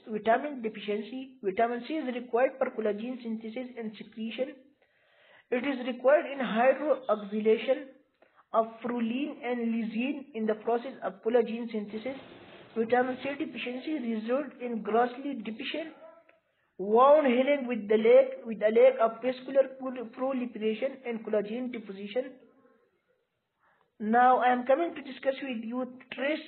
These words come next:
element deficiency. Zinc, a cofactor of several enzyme deficiency with, will retard healing by preventing cell proliferation. Zinc is necessary in several D N A and R N A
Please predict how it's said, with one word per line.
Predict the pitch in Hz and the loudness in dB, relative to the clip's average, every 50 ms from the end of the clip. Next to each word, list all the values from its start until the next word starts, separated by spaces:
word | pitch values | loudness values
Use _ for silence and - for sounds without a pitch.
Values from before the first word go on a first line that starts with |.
| - | -10
element | 240 247 254 262 262 262 254 226 | -6 -4 -4 -2 -2 -4 -4 -4
deficiency. | 220 214 202 190 - 220 226 247 240 - - 269 277 - - _ _ _ _ _ _ _ _ _ _ _ _ _ _ _ _ - 202 190 180 147 208 214 190 202 | -6 -6 -8 -6 -4 -4 -4 -4 -8 -12 -14 -16 -18 -18 -20 _ _ _ _ _ _ _ _ _ _ _ _ _ _ _ _ -16 -14 -14 -12 -12 -12 -10 0 2
Zinc, | 226 254 285 311 339 - - - _ _ _ _ _ _ _ - | 4 4 4 2 0 -4 -10 -16 _ _ _ _ _ _ _ -2
a | 220 226 | -2 -2
cofactor | 220 - 294 302 302 - 311 302 - - 302 254 - - 233 | -2 -2 -2 -2 -2 -2 -2 -4 -4 -6 -10 -12 -10 -4 -4
of | 233 226 - - - | -4 -4 -4 -8 -10
several | - 269 285 294 302 277 240 | -8 -6 -4 -4 -4 -4 -4
enzyme | 240 233 214 208 226 233 254 262 254 226 | -4 -4 -4 -2 -2 -2 -2 -2 -4 -6
deficiency | 233 220 226 214 - 233 233 240 240 254 254 254 247 226 208 214 | -8 -8 -10 -8 -6 -6 -8 -8 -8 -8 -8 -6 -6 -6 -6 -6
with, | 233 247 214 202 - - _ _ _ _ _ _ _ _ _ _ _ _ _ _ _ _ _ | -6 -6 -6 -8 -12 -16 _ _ _ _ _ _ _ _ _ _ _ _ _ _ _ _ _
will | 208 202 220 262 269 | -8 -4 0 0 2
retard | 254 254 247 247 - 247 - 254 277 285 277 277 | 2 2 2 0 -2 2 4 6 8 8 6 6
healing | 240 214 233 247 254 285 285 247 | 2 0 0 0 0 -2 -2 0
by | 233 233 226 | 0 0 0
preventing | 226 233 220 226 240 262 254 311 285 247 - - | 0 -4 -4 -2 -2 -4 -4 -8 -10 -10 -12 -12
cell | - 254 285 294 269 - | -10 -8 -8 -8 -10 -6
proliferation. | 254 254 254 247 240 - 208 208 214 220 220 220 262 294 - - - _ _ _ _ _ _ _ _ _ _ _ _ _ _ _ _ | -6 -4 -4 -4 -4 -6 -8 -6 -6 -6 -4 -6 -8 -8 -10 -14 -20 _ _ _ _ _ _ _ _ _ _ _ _ _ _ _ _
Zinc | 190 185 180 233 269 320 - 285 | -14 -6 0 0 0 0 0 -2
is | 294 | -6
necessary | 302 302 302 - - 302 302 330 - 359 349 339 339 330 339 - _ _ _ _ _ _ _ _ _ _ _ | -6 -6 -8 -10 -8 -8 -8 -2 0 0 0 0 -4 -6 -8 -14 _ _ _ _ _ _ _ _ _ _ _
in | 214 233 233 233 - | -8 -6 -6 -4 0
several | 277 277 311 330 330 330 277 226 | 0 2 2 2 2 0 -2 -2
D | 220 226 254 | -2 0 0
N | 262 262 | 0 0
A | 285 277 | 0 -2
and | 254 240 214 | -2 -2 -2
R | 151 220 247 254 | 0 2 4 4
N | 262 262 269 | 4 4 2
A | 269 | 0